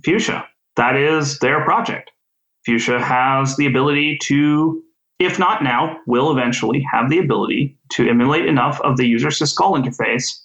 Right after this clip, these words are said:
to be able to run Linux applications in the same way W S L one did. But be-, in server workloads,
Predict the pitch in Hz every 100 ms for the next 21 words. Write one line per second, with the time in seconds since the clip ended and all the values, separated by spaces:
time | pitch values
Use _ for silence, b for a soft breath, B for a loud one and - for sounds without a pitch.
0 | _ _ - 127 113 156 135 107 120 143
1 | 135 _ - 247 - 139 - 117 113 -
2 | - - 131 123 151 151 143 127 139 147
3 | 170 185 240 247 120 82 - _ _ _
4 | _ _ 135 131 139 139 127 120 - 262
5 | 240 139 123 120 113 120 -